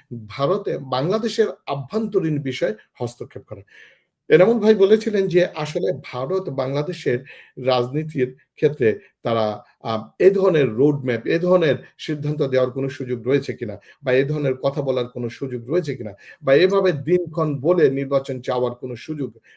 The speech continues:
আছে কিনা? পৃথিবীর কোন দেশে বলেন তো? পৃথিবীর এমন কোনো দেশে আছে? পার্শ্ববর্তী দেশ আরেকটা দেশের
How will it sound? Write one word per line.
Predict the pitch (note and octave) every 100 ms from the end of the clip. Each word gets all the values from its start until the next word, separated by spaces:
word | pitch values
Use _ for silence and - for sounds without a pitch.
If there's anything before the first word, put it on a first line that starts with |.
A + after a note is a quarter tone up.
| _
আছে | D3+ B2
কিনা? | A#2+ - _
পৃথিবীর | G#3+ A3 G#3+ G3
কোন | E3 C#3+
দেশে | A#2 - - _ _
বলেন | A#2 C3+
তো? | E3+ F3
পৃথিবীর | B2 A#2+ C#3+
এমন | A#2 A#2
কোনো | A#2+ E3+
দেশে | D#3+ D3 D3+ -
আছে? | D3+ G#3+ - - _ _ -
পার্শ্ববর্তী | C3 B2+ D3+ D#3+ F#3
দেশ | E3 - - _ _ _ _ _ _ _ - _ _ -
আরেকটা | E3 F#3+ F#3+
দেশের | E3 D#3+ C#3